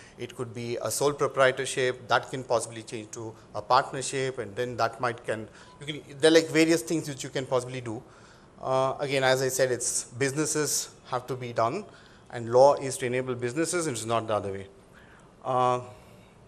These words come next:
I P issues, I guess this is something which most people, uh, it's, it's getting increasingly important. Uh, you need to sort of protect your I P, that's your property, in case you, you are having any of those I Ps, trademarks specifically.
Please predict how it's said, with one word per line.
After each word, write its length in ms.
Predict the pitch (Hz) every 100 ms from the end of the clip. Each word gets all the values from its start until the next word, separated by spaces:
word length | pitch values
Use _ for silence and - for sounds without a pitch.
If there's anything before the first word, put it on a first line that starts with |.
| - - - - - - -
I 160 | - 151
P 160 | 180
issues, 300 | 165 180 180
I 100 | 165
guess 240 | 139 151 151
this 240 | 139 143
is 100 | 160
something 300 | 156 143 156
which 160 | 147 139
most 260 | 147 156
people, 380 | 151 143 151 147 - - - -
uh, 260 | 135 127 123 - -
it's, 160 | 131 -
it's 200 | 143 -
getting 280 | 147 160 143
increasingly 640 | 135 143 160 156 151 147
important. 460 | 127 120 117 143 180 - - - - -
Uh, 240 | 127 123 120 123
you 80 |
need 160 | 143 143
to 80 | 131
sort 180 | 131 131
of 120 | 120 - - - -
protect 280 | 127 143 139
your 160 | 127
I 120 | 117
P, 160 | 120 127
that's 200 | 120 -
your 120 | 123
property, 400 | - 120 127 127
in 100 | 117
case 260 | 120 120 120
you, 160 | 113 98 - - -
you 160 | 117 117
are 240 | 117 117 110 - -
having 320 | 127 143 131
any 160 | 120 131
of 160 | 120
those 220 | 113 113
I 140 | 113 110
Ps, 380 | 117 117 - - -
trademarks 460 | 127 131 127 131
specifically. 640 | - 120 113 - - 131